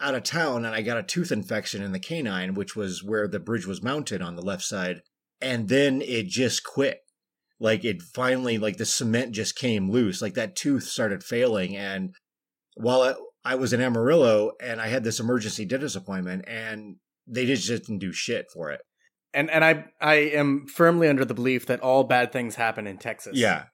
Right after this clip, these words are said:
Speaker 1: e-, especially West Texas. So I went to this dentist appointment, and instead of, you know, cleaning out the infection and doing all this treatment, they just prescribed me a course of antibiotics.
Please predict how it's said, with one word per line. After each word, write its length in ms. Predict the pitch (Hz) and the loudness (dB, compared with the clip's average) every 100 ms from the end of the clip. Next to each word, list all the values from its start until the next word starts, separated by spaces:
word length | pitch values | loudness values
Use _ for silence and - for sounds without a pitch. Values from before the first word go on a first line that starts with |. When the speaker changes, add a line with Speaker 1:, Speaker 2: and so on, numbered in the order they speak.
| - | -8
Speaker 1:
e-, 100 | 131 - | -6 -4
especially 480 | 131 185 - 151 110 | -2 0 2 2 4
West 340 | 104 110 - | 4 2 2
Texas. 540 | 95 92 95 90 - _ _ _ _ _ _ _ _ _ _ _ _ - | -2 -2 -6 -8 -12 _ _ _ _ _ _ _ _ _ _ _ _ -4
So 180 | - 147 | 4 6
I 80 | 147 | 6
went 160 | 170 | 6
to 60 | 147 | 4
this 160 | 131 | 2
dentist 260 | 117 143 127 | 2 0 -2
appointment, 460 | - 98 95 98 110 123 | -6 -8 -8 -10 -14 -12
and 360 | 117 117 110 107 | -12 -12 -14 -14
instead 360 | 135 - 165 160 | -8 -2 2 4
of, 320 | 123 104 - - _ - | 4 2 -6 -20 _ -18
you 140 | 101 | -16
know, 140 | 78 - | -16 -18
cleaning 340 | - 143 127 | -10 -6 -4
out 120 | 110 95 | -6 -6
the 120 | 92 | -10
infection 800 | - 185 175 - 175 143 131 131 | -4 -2 -2 -2 -2 -2 -6 -8
and 540 | 120 110 101 95 87 | -8 -6 -8 -10 -12
doing 280 | 110 113 110 | -10 -8 -6
all 160 | 104 | -6
this 180 | 95 92 | -6 -8
treatment, 500 | - 151 127 123 117 _ _ _ _ | -6 -6 -6 -8 -10 _ _ _ _
they 120 | 131 | -4
just 300 | 107 135 143 | 0 0 0
prescribed 420 | 127 - 127 110 95 | -4 -6 -2 -2 -4
me 300 | 107 101 113 | -6 -8 -10
a 180 | 104 | -12
course 320 | - 120 107 104 | -10 -6 -6 -6
of 80 | |
antibiotics. 800 | 98 92 82 80 76 - - - | -8 -8 -10 -12 -14 -16 -16 -18